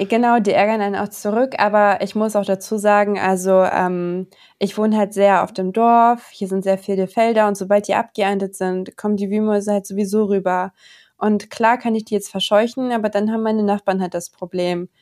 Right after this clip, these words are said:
Ich mag meine Nachbarn so und dann ist es halt irgendwie auch unfair, wenn ich die zu denen rüberschicke.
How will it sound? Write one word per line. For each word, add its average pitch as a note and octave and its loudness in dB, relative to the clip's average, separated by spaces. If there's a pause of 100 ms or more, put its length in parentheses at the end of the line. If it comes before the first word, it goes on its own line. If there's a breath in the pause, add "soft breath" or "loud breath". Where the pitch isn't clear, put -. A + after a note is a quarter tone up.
(140)
Ich - -8
mag A3+ 2
meine A3+ 0
Nachbarn F#3 -2
so F3+ 0 (440)
und F#3 -6
dann F3 -4
ist - -8
es G3+ -6
halt A3+ 2
irgendwie G#3 0
auch A3 0
unfair, A3+ 0
wenn G#3 2
ich A#3 -2
die A#3+ -4
zu B3 0
denen C4+ 0
rüberschicke. G3+ -2